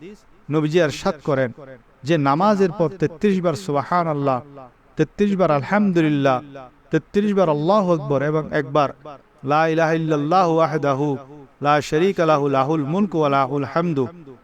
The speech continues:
ওয়া হুয়া আলা কুল্লি শাইইন কাদির পাঠ করবে, তার সকল গুনাহ আল্লাহ তাআলা ক্ষমা করে দিবেন, যদিও তা সমুদ্রের ফেনা পরিমাণ হয়।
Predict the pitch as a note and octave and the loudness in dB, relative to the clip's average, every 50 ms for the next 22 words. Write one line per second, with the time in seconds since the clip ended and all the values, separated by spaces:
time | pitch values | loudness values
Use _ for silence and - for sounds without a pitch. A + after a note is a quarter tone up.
0 | _ _ - C#3+ C#3+ D3 D3+ D3 C#3+ C3+ C3+ C#3 C#3 C3+ C#3 C3+ D3+ D3 C#3+ C3+ | _ _ -4 -2 0 2 2 2 2 2 2 2 0 0 -2 -4 -4 -4 -2 -4
1 | B2 - - D3+ D3+ D3 C3+ C3+ - C#3 C3+ C#3+ D#3+ D#3 C#3+ C3+ C#3 E3 E3 D#3 | -4 -2 -2 -2 -2 -2 -4 -4 -4 -4 -2 0 0 -2 -2 0 -2 -2 -2 -4
2 | D3 F3 F#3 F#3+ G3 A3 A#3+ B3 F#3 F#3+ G3 A3 B3 A#3+ _ _ _ D3+ D#3+ D#3 | -4 -2 0 4 4 4 4 2 -2 -12 -16 -18 -18 -20 _ _ _ 0 0 0
3 | B2+ - - - A#3 A#3 - A#3 A3+ G3+ F#3 D#3 D#3+ D#3 D#3 D3+ - C#3+ C#3 C#3+ | -2 -4 -2 -2 -2 2 4 4 4 4 2 0 0 0 0 0 0 -2 0 0
4 | C#3+ C#3 - C#3 C3+ B2+ A#2+ B2 - C#3 C3+ C3 B2 - _ _ _ - D#3 D3+ | -2 0 0 0 0 0 0 -2 -6 -14 -20 -20 -20 -20 _ _ _ -2 0 2
5 | D3+ D3+ C#3 - C#3+ C#3+ D3+ D3 C#3+ C#3 D3+ E3+ D#3 C#3 A#2 C3+ D#3 E3 F#3+ A3 | 2 2 0 0 0 0 0 2 0 0 2 2 2 0 0 0 0 2 2 2
6 | A3+ A3 - E3 C3 A#2+ A#2 - - - F3 E3 D#3 D3 C3 C3 C#3+ D3+ C#3+ B2+ | 2 2 4 2 0 0 -2 -6 -4 -2 0 0 0 -2 -4 -2 0 0 0 0
7 | A#2+ - - G3 F#3 E3+ D#3 - D#3 D3 C#3 C3+ C3 B2+ A#2+ A#2+ A#2 | -4 -2 0 2 2 2 2 0 0 0 0 -2 -2 -2 -4 -4 -6